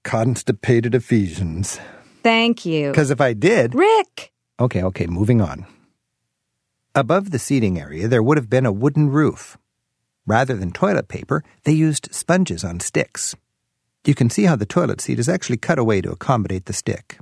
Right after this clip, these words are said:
Speaker 1: Beneath the seats, a stream of water ran in a constant flush, whisking away waste to a sewer line. Along the floor was a second stream with clean water for washing up.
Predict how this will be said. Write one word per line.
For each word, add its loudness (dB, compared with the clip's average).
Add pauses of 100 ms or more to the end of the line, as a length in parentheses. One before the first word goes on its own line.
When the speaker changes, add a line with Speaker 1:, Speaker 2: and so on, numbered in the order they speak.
(880)
Speaker 1:
Beneath 2
the -6
seats, -4 (220)
a -2
stream 2
of 0
water 0
ran 0
in 2
a 2
constant -2
flush, -6
whisking 2
away 4
waste -2 (100)
to 0
a 2
sewer 4
line. -8 (920)
Along 2
the 2
floor 0
was -2
a 0
second 0
stream -4
with -8
clean 2
water 2
for -8
washing -2
up. -6